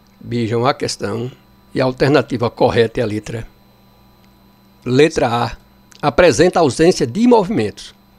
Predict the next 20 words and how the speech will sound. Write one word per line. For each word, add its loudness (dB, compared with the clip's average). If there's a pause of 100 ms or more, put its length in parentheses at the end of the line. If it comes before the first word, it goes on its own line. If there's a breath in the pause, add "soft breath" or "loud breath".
(180)
respiratórios 0 (120)
e -2
de 0
batimentos 0
cardíacos. -6 (480)
Essa -6
é -4
a -4
alternativa -6
correta -2 (880 soft breath)
em 0
uma 4
parada -2 (1040)
cardíaco-respiratória. -2 (680)
Vamos -4
à 2
próxima -2
questão. -8 (520)
Questão 2
dois. 2